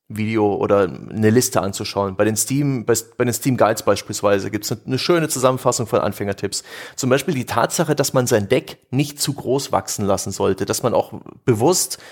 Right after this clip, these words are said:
Standardkarten wie Angriffe und Verteidigung, ähm, mit den verschiedenen Mechaniken, die das Spiel gibt, aus dem eigenen Deck entfernen sollte,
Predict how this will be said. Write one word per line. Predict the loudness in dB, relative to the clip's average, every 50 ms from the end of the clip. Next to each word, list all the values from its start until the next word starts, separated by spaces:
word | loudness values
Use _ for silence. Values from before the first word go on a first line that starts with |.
| -20 -16 -14
Standardkarten | -4 0 2 2 4 2 0 0 0 -2 -2 -2 -2 -4 -4 0
wie | 0 2
Angriffe | 2 2 0 0 2 2 2 2 2 2 2 2
und | 2 -2 -2
Verteidigung, | 0 0 0 0 0 0 0 0 0 0 0 0 0 0 -2 -4 -4 -6 -4
ähm, | -2 -2 0 0 -2 -4 -4 -6 -6 -8 -10 -6
mit | -4 -4 -2 -2 -2
den | -2
verschiedenen | -2 -2 -2 -2 -2 -2 -2 -2
Mechaniken, | 0 0 2 2 2 2 0 0
die | 0
das | 0 0 0
Spiel | -2 -2 -2 -2 0
gibt, | 0 0 -2 0 0
aus | -2 0 0
dem | 0 0
eigenen | 2 2 2 2 0 2 2
Deck | 2 2 2 0
entfernen | -6 -4 0 0 2 2 2 2
sollte, | 2 4 4 4 4 2 0 -2